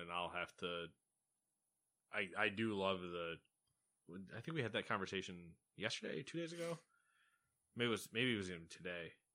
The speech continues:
No, it was yesterday. It was yesterday when we were discussing the Pokemon stuff with Dewey,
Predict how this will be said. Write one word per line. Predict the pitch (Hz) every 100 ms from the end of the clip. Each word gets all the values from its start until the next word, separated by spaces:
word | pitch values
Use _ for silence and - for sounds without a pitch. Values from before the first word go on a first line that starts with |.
| _ -
No, | 120
it | 117
was | 131
yesterday. | 170 - 87
It |
was | 95
yesterday | 117 -
when | 110
we | 98
were |
discussing | 90 - 90 85
the | 82
Pokemon | 90 82 82
stuff | - 82
with | 80
Dewey, | 85 82